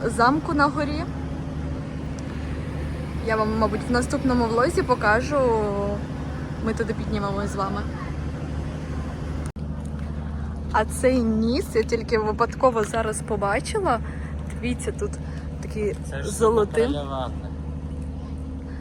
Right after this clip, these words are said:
Speaker 1: Да? Що ти розводиш?
Speaker 2: Да.
Speaker 1: Да?
Speaker 2: Да.
Speaker 1: А я така, що да, да.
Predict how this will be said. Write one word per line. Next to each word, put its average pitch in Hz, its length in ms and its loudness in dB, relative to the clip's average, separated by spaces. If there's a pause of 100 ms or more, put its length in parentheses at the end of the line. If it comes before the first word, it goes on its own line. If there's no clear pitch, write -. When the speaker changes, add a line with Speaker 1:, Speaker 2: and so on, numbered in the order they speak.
(460)
Speaker 1:
Да? 220 140 2 (800)
Що - 120 -6
ти 226 80 0
розводиш? 208 480 -2 (1400)
Speaker 2:
Да. 101 220 -6 (520)
Speaker 1:
Да? 202 200 -4 (960)
Speaker 2:
Да. - 100 -2 (840)
Speaker 1:
А 208 40 -4
я 320 160 0
така, 311 380 0
що - 200 -6
да, 392 320 0
да. 359 240 -2